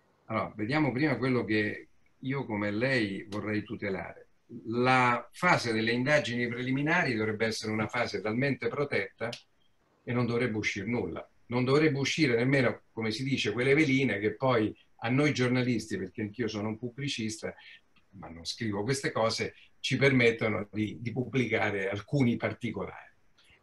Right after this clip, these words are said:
La fase delle indagini preliminari dovrebbe rimanere talmente riservata che non dovrebbe uscire niente e, come fanno tanti altri paesi,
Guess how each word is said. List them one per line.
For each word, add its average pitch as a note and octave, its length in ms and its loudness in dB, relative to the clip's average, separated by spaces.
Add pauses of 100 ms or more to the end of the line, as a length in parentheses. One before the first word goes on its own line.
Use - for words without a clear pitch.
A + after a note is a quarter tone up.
(100)
La G#2 100 -6
fase D#3 220 6
delle C3 120 4
indagini C#3+ 320 4
preliminari F3+ 420 4
dovrebbe C3+ 300 4
rimanere C3 360 4
talmente D#3+ 400 2
riservata F3 480 2
che C3 100 4
non B2+ 120 2
dovrebbe C3+ 320 2
uscire F3+ 280 0
niente G#3 560 0
e, - 80 -20
come D#3 220 2
fanno C#3+ 300 2
tanti D#3+ 280 0
altri D#3+ 280 0
paesi, F#3+ 580 2